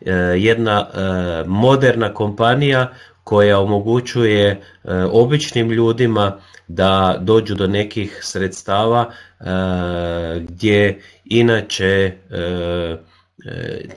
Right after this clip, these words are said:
takvu mogućnost imaju samo veliki investitori.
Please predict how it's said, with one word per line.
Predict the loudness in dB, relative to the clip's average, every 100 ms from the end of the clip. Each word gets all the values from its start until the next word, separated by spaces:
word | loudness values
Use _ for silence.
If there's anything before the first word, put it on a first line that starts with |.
| 0
takvu | 0 2 0 0
mogućnost | -2 -4 -6 -6 -10 -8
imaju | -4 -2 -2
samo | -4 -6 -4
veliki | 0 0 0 -4 -6
investitori. | -4 -4 -4 -6 -8 -6 -10 -12